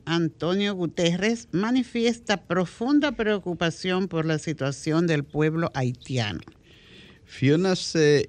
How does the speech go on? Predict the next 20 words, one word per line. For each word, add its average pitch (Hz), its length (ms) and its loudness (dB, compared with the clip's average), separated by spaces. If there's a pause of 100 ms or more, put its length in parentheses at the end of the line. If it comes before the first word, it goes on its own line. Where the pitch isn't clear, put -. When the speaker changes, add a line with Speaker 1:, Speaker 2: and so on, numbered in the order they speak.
Speaker 2:
identifica-, 120 800 -2
in-, 117 240 0 (400)
se 113 480 2 (1300)
ite-, 127 640 2
identificaría, 120 1300 2 (760)
o 113 120 2
se, 98 540 2 (380)
se, - 460 -2
eso 135 300 2
es, 139 240 2
no 127 60 2
es 135 80 -2
que 151 80 0
se 156 120 2
identificaría, 123 640 2
sino 117 240 -2
que 185 160 4
se - 180 2
Speaker 1:
Intensifica. 147 360 8
Speaker 2:
intensificaría. 143 920 4